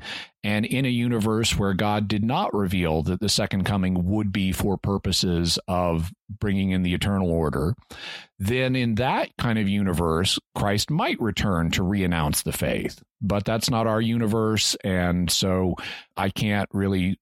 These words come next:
speak to exactly what would happen in such a universe. God might or might not choose to have the faith re-announced. And if he did, it could be through Jesus or through someone else. He could always re-inspire a prophet and say,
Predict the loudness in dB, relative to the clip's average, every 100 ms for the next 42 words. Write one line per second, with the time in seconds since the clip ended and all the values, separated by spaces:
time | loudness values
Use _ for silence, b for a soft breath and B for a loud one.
0 | -4 -4 -4 -4 -2 -2 0 0 0 0
1 | 0 0 0 0 0 0 0 0 0 0
2 | 0 0 0 0 0 0 0 0 0 0
3 | 0 0 0 0 0 -2 -2 -2 0 0
4 | -2 -4 -4 -2 -2 -2 0 0 -2 -4
5 | B B -2 0 0 0 0 0 0 0
6 | 0 0 -2 -4 -4 -6 -8 _ _ _
7 | _ -2 0 0 -2 -2 0 2 0 -2
8 | -2 0 0 0 0 0 0 0 0 0
9 | 0 0 0 0 0 0 0 -2 -4 B
10 | B -4 -2 0 0 0 0 0 0 0
11 | 0 0 0 0 0 0 0 0 -2 -2
12 | -2 0 0